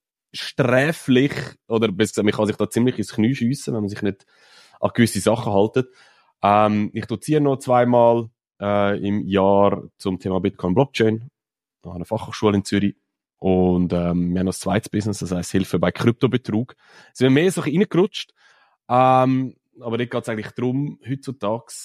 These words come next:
ja, f-, fallen immer mehr Leute auf den Finanzbetrug rein. Also da sieht man irgendwie auf, auf Facebook, auf Instagram, auf YouTube, auf Google,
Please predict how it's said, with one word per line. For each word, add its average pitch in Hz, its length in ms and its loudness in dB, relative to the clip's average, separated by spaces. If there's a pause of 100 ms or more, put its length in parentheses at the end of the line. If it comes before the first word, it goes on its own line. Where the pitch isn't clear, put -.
(1040)
ja, 139 400 4
f-, - 380 -10
fallen 165 240 0
immer 185 160 2
mehr 170 180 4
Leute 180 240 2
auf 151 60 0
den 135 120 -2
Finanzbetrug 151 680 0
rein. 156 380 0
Also 101 180 -6
da 98 100 -4
sieht 110 140 -4
man 104 100 -2
irgendwie 107 200 0
auf, - 280 -6
auf 101 120 -12
Facebook, 127 500 0
auf 104 100 -10
Instagram, 110 680 2
auf 104 180 -6
YouTube, 123 680 2
auf - 500 -2
Google, 127 560 4